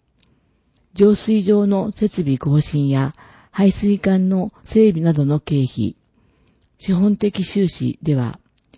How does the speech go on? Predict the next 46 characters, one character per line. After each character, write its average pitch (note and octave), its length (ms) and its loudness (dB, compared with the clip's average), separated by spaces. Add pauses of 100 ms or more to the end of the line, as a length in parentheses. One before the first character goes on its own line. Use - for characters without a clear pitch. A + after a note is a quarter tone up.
(300)
収 A3 240 2
入 G#3+ 240 4
額 A#2+ 420 -4 (340)
一 G#3 260 -4
億 E3+ 260 -2
六 C#3 200 -4
千 F3 300 -2
二 E3+ 140 -2
十 D3+ 180 -2
四 C3 260 0
万 C3 280 0
円、 A#2+ 300 -4 (720)
支 - 200 0
出 - 260 0
額 F3 340 2
二 A3 200 6
億 E3+ 220 4
六 C#3+ 200 2
千 F#3 260 4
八 C3 220 4
百 D3+ 320 2
六 D3 260 2
十 E3 160 6
七 D#3+ 260 4
万 D3+ 260 4
円 D3 200 2
で、 D3 220 2 (540)
約 G3 380 2 (300)
一 F#3 280 4
億 G3+ 240 4
八 B2+ 240 0
百 G3 240 2
四 G#3+ 200 6
十 D3 180 4
三 E3 280 6
万 E3 200 6
円 E3 220 2
の A3+ 220 2 (140)
不 - 60 -4
足 - 220 -4
と F#3+ 120 4
な D#3+ 100 4
り C3+ 100 2
ま B2 160 2
し - 80 -4
た。 - 180 -6